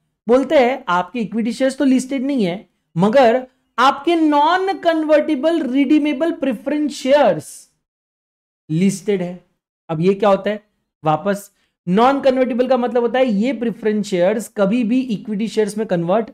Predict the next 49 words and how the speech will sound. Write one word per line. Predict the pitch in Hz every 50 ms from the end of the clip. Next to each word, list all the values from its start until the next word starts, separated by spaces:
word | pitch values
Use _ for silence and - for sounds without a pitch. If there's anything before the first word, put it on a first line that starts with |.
| _ 170
नहीं | 139 143 147 151 170 196 196
होंगे, | 196 190 175 180 175 175 - _ _ _ _ _ _ _ _ _ _
और | 240 262 262
रिडीमेबल | 214 208 208 190 247 262 277 262 302 320 -
का | 294 277
मतलब | 247 247 220 233 240 226
होता | 214 214 208 220
है | 226 233
कि | 226 247 277
after | - - 180 180 180 190 185 - _ 269 269
particular | 269 269 247 220 202 220 220 196 220 226 220
given | 190 180 196 190 202 208
period | 202 208 185 180 170 170
of | 165 156 160 _ 175
time | 165 185 233 277 285 277 277 - - _ _ _ _
कंपनी | - 196 196 196 196 254 269 294
ये | 285 262 254
शेयर्स | 220 - - 196 196 190 190
को | - 208 185
रिडीम | 165 170 170 190 226 254 262
कर | 262 254
लेगी, | 240 240 254 226 269 269
वापस | 214 196 170 170 233 233 226
आपसे | 202 190 202 - 208
परचेज | 190 190 175 160 185 202 196
कर | - 208 196
लेगी | 190 196 196 214 247
और | 240 220
आपको | 175 151 - - - 190 262 302 247 - - _ _ _ 170
रिडेम्पशन | 156 170 170 180 185 190 185 220 214 208 175
वैल्यू | 165 160 175 190 170
दे | 156 160
देगी। | 151 165 165 180 254 269 -
It | 226 180 -
can | - 226 220 202 190 190
even | 190 214 226 226 214
be | 196 226 233 226 185
redeemed | 175 175 160 175 185 180 180 - _ 180
in | 190 220 202 180 -
premium, | 156 156 143 135 127 117 117 117
तो | 165 160
आपको | 156 156 - 190
कोई | 175 190 185
एक्स्ट्रा | - 156 160 - - 202
पैसे | 180 180 156 170 175
देके | 160 156 156 160 156
भी | 143 143
वो | 151 151
रिडेम्पशन | 143 139 127 127 123 117 - 202 247 262